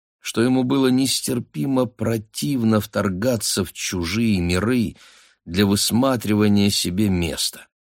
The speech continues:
Чернышевская, впрочем, обещала ему свое содействие. Март был уже на исходе, когда однажды вечером она ему сказала:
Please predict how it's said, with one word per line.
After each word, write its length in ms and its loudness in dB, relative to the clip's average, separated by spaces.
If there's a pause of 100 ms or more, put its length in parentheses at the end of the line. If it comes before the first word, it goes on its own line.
(1040)
Чернышевская, 1000 -2
впрочем, 560 -2 (260)
обещала 680 0
ему 240 0
свое 340 -2
содействие. 840 -6 (440)
Март 420 2
был 220 0
уже 220 -2
на 180 -2
исходе, 560 -2 (320)
когда 340 0
однажды 480 0
вечером 600 0
она 220 2
ему 200 2
сказала: 760 0